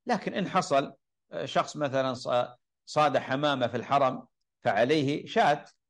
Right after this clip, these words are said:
عليه شاة، لأن الحمامة تعب والشاة كذلك،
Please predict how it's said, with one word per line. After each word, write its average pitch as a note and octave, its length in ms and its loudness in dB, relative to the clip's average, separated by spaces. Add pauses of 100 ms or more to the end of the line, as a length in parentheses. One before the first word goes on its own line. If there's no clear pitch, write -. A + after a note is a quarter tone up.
(320)
عليه C3+ 380 -2
شاة، D3+ 360 2
لأن B2 560 -4 (340)
الحمامة D#3 500 -2
تعب E3 420 0 (500)
والشاة C#3+ 380 2
كذلك، D#3+ 640 -2